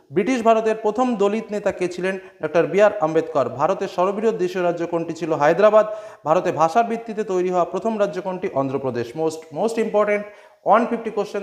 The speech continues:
তোমাদের সামনে শেয়ার করলাম। প্রশ্নগুলো এসএকিউ এবং এমসিকিউ যে কোনোভাবে পরীক্ষাতে আসতে পারে। প্রশ্নগুলো অন্তত দুই পাঁচবার দেখো। এরকম দুই তিনটি সেট পরীক্ষার আগে পর্যন্ত তোমাদের সামনে তুলে ধরবো। এগুলো দেখলে আশা করছি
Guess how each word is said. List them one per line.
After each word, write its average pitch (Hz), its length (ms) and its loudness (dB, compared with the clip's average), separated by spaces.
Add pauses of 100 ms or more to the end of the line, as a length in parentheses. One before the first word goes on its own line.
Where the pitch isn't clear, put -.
তোমাদের 139 300 -2
সামনে 135 220 -6
শেয়ার 180 220 0
করলাম। 202 300 0
প্রশ্নগুলো 160 400 -4 (180)
এসএকিউ 208 540 -4 (260)
এবং 208 160 0 (240)
এমসিকিউ 180 520 -6 (480)
যে 202 80 4 (120)
কোনোভাবে 208 480 2
পরীক্ষাতে 156 440 -2
আসতে 156 240 -6
পারে। 190 120 0 (140)
প্রশ্নগুলো 151 460 -4
অন্তত 147 200 -6 (120)
দুই 139 180 -2
পাঁচবার 135 300 2 (100)
দেখো। 165 220 0 (320)
এরকম 202 240 2 (100)
দুই 202 140 -2
তিনটি 180 280 -8
সেট 202 140 -4 (100)
পরীক্ষার 151 340 0
আগে 151 160 2
পর্যন্ত 156 280 -2 (100)
তোমাদের 139 280 -2
সামনে 139 240 -6
তুলে 175 200 -4
ধরবো। 196 160 -2 (120)
এগুলো 139 280 0
দেখলে 180 300 -4
আশা 147 200 -2
করছি 151 240 -4